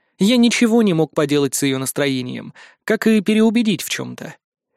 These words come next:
Единственное, что мне было доступно, как могу поддержать. Марси поставила поднос с обедом на прикроватную тумбочку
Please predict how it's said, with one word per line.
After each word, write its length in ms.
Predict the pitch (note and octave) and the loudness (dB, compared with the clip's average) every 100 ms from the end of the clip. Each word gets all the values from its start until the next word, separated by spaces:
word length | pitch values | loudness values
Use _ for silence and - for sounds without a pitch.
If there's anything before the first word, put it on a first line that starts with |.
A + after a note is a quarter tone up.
| _ _ | _ _
Единственное, 800 | E3 E3 D3+ G3+ - D3 C#3+ C#3 | -2 -2 0 -2 0 -2 -2 -4
что 160 | - | -4
мне 160 | C#3+ C#3+ | -4 -2
было 240 | D3 C#3+ | 0 0
доступно, 640 | C3+ B2+ - F#3+ - C#3 - _ _ _ _ | -2 -4 -2 -2 -2 -12 -14 _ _ _ _
как 280 | D#3 F3+ D3+ | -4 -2 -2
могу 240 | C3 D#3 | -2 0
поддержать. 760 | E3+ D#3 D#3+ F3 D3+ B2+ - - _ _ _ _ _ _ _ - | -2 -2 -2 -2 -6 -8 -12 -20 _ _ _ _ _ _ _ -2
Марси 360 | A3 C#4 - | 2 2 2
поставила 460 | G#3+ F#3+ G3+ F#3+ F3 | 0 0 2 2 2
поднос 380 | F3 E3 F3 - | 0 0 0 0
с 100 | D#3 | -2
обедом 380 | C#3+ F#3 E3+ | 2 2 2
на 80 | D3 | -2
прикроватную 640 | C#3 - D3+ D3 C#3 C3 C3 | -4 -2 0 0 -2 -4 -2
тумбочку 580 | G#3 A3+ G3+ - G#3 | 0 2 0 0 0